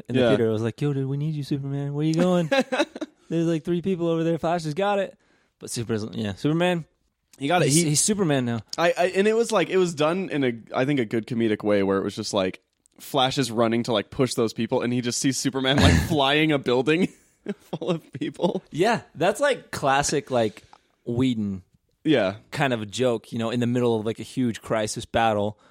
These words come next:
Speaker 1: where they're losing, and Superman comes in and makes it a
Speaker 2: Mm-hmm.
Speaker 1: joke.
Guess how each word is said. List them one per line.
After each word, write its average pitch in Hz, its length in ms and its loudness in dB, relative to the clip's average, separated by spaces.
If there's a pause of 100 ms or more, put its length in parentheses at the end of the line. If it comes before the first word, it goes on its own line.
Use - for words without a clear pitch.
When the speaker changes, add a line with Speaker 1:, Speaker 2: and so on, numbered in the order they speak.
(160)
Speaker 1:
where 127 120 -2
they're 123 140 4
losing, 147 480 2
and 123 120 -2
Superman 160 360 -2
comes 123 260 -2
in 117 100 0
and 110 100 0
makes 107 260 -2
it 110 220 -6 (320)
a 123 40 0
Speaker 2:
Mm-hmm. 101 240 2
Speaker 1:
joke. 107 400 -6